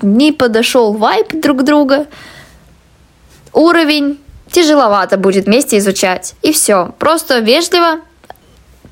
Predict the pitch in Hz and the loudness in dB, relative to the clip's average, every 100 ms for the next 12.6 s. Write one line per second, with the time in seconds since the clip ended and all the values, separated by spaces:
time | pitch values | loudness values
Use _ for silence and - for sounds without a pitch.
0 | _ 302 277 262 240 202 196 180 165 - | _ -4 -2 -2 0 -2 0 2 2 0
1 | 240 - 240 247 285 339 277 240 214 214 | -10 -4 -2 0 -2 -2 -4 -2 -2 0
2 | 208 - - - - _ - - - - | -2 -4 -6 -10 -20 _ -20 -18 -18 -8
3 | - 339 339 330 254 247 190 180 - - | -4 -2 -2 0 0 0 0 -2 -6 -10
4 | _ _ _ 233 240 214 202 - 254 349 | _ _ _ 0 2 0 -2 -2 -2 -2
5 | - 370 381 - - - - - - 226 | -2 -2 -4 -12 -20 -20 -20 -18 -6 -2
6 | 220 233 233 233 233 330 233 196 202 208 | 0 0 0 0 0 0 0 0 0 -2
7 | 190 - - - 240 233 202 190 208 294 | -2 -4 -8 -2 0 0 -4 -2 -2 -2
8 | 226 196 202 185 175 - - - - - | -4 -2 -2 0 -2 -4 -8 -14 -20 -20
9 | - - 233 214 190 - 180 220 285 285 | -6 -2 0 -2 -2 -2 0 0 0 0
10 | 208 196 - 277 277 - - 202 202 220 | 0 0 0 0 0 -4 0 2 2 2
11 | - - 220 196 175 190 196 170 - - | 0 -2 0 2 0 0 -2 -2 -4 -2
12 | 185 196 185 170 175 - | -2 0 -2 -2 -2 -8